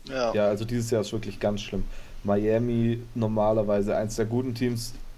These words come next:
Speaker 2: ja, sehr schlecht. North Carolina im Kommen, aber gegen dann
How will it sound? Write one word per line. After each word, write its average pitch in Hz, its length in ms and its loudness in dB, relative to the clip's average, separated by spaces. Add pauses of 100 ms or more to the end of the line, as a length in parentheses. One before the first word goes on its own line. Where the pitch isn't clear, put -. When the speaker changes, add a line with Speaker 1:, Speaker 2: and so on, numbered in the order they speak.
(440)
Speaker 2:
ja, 101 220 0 (1300)
sehr 113 280 4
schlecht. 110 540 -2 (420)
North 117 280 2
Carolina 117 720 2 (140)
im 120 200 -4
Kommen, 123 420 -2
aber 101 380 2 (160)
gegen 113 200 0
dann 107 240 -6